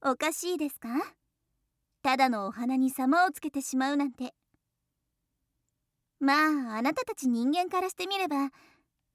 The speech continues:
ちょっと難しい感覚でしょうが。私たちほぼ植物の存在からすれば、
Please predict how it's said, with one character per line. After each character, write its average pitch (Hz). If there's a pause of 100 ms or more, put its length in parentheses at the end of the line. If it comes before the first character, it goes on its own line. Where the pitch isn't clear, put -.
(100)
ち 269
ょ 302
っ 349
と 285
難 220
し 359
い -
感 370
覚 392
で 403
し 453
ょ 453
う -
が。 370 (1600)
私 285
た 392
ち 269
ほ 262
ぼ 453
植 294
物 320
の 269
存 277
在 311
か 311
ら 311
す 320
れ 311
ば、 277